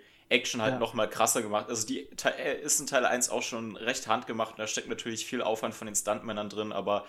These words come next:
Speaker 1: sie hatten halt einfach nicht das Geld für die krassen Sets und, ähm, für die, äh, für die krassen Requisiten und dann sind das halt einfach nur, es ist halt so ein Club, äh, und so die meiste Szenerie in Teil eins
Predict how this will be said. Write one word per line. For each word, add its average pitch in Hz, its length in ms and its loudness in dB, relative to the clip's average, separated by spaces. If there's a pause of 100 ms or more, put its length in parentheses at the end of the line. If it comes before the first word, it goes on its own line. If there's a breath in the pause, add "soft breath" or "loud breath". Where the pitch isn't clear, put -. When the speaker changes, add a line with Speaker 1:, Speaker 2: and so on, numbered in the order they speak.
(220 loud breath)
Speaker 1:
sie - 120 2
hatten 113 100 4
halt 104 100 2
einfach 117 240 -2
nicht 123 180 -6
das - 340 2 (360 loud breath)
Geld 120 300 8
für 123 160 -2
die 113 440 0
krassen 120 420 6
Sets - 560 6
und, 104 680 -4
ähm, 101 560 0 (680 soft breath)
für - 260 -4
die, 107 440 0
äh, 98 1000 2
für - 160 -10
die 113 100 -8
krassen 120 320 4
Requisiten 123 560 -2
und 104 160 -2
dann 104 120 0
sind 110 160 -2
das 110 120 0
halt 104 160 0
einfach 104 260 -4
nur, 113 120 -6
es 104 80 -2
ist - 80 2
halt 107 160 0
so 107 100 2
ein 101 120 -8
Club, - 360 -2 (600 loud breath)
äh, 131 240 4
und 127 200 -4
so 117 280 -2
die 117 240 -8
meiste 117 380 6
Szenerie 120 400 2
in 117 100 0
Teil 110 140 -4
eins 113 160 0